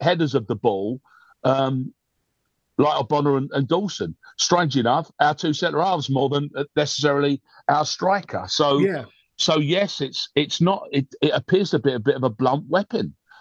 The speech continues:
Speaker 1: Um, but
Speaker 2: Yeah.
Speaker 1: again, I just wondering that, that, that for me strikes at the heart of this is where's the, where's the verve, where's the imagination? And I just think it's, it's all lacking at the moment. It's, uh,
Speaker 2: Yeah.
Speaker 1: and which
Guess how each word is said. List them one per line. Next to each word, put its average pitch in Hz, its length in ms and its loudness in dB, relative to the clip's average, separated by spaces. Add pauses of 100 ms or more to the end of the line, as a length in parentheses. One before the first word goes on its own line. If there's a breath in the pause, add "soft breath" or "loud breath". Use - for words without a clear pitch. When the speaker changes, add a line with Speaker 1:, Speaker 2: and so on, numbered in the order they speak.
(180 loud breath)
Speaker 1:
Um, 123 380 0 (360 soft breath)
but 165 120 4
Speaker 2:
Yeah. 156 120 2
Speaker 1:
again, 175 260 0
I 151 160 0
just 151 280 -4
wondering 143 460 -2 (120)
that, 139 260 0
that, 151 140 2 (140)
that 151 220 0
for 156 80 2
me 143 220 2
strikes 143 480 -2 (240)
at 135 120 2
the 135 80 0
heart 156 340 2
of 110 120 -2
this 101 260 -4
is 120 320 -2 (720 soft breath)
where's 160 340 0
the, 160 180 0
where's 151 320 0
the 151 100 -2
verve, 139 500 0
where's 147 360 -2
the 139 260 0 (100)
imagination? 139 840 -2
And 104 140 2
I 123 140 2
just 120 300 -4
think 135 300 0
it's, - 320 -4 (640 soft breath)
it's 139 220 2
all 151 200 4
lacking 139 440 0
at - 100 -6
the 110 80 0
moment. 85 460 -2
It's, - 280 -2
uh, 147 100 6
Speaker 2:
Yeah. 147 140 2
Speaker 1:
and 180 80 0
which 226 200 -2